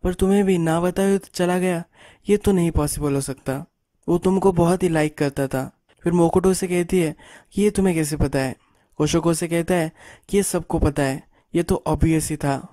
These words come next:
मोकोटो फिर वहाँ से चली जाती है और अपने एन के पास आ जाती है। मोकोटो अपनी फ्रस्ट्रेशन अपने एन को बताती है, तो उसके एन उसे कहती है कि मैं भी एक लड़के से प्यार करती थी। जब हम छोटे थे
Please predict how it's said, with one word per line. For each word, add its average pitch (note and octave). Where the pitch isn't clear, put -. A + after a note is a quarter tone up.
मोकोटो F#3
फिर G#3
वहाँ F3
से F3
चली D#3+
जाती D#3+
है D3+
और E3+
अपने F3
एन D3+
के D3+
पास C#3+
आ C#3
जाती C3+
है। C3+
मोकोटो F3+
अपनी D#3
फ्रस्ट्रेशन D3
अपने D3+
एन B2+
को B2+
बताती A#2
है, A2
तो F3
उसके F3
एन E3
उसे D#3+
कहती D3+
है C#3
कि F#3+
मैं F3+
भी F3
एक E3
लड़के D3
से D3+
प्यार B2
करती A#2+
थी। B2
जब E3+
हम E3+
छोटे D3+
थे C3+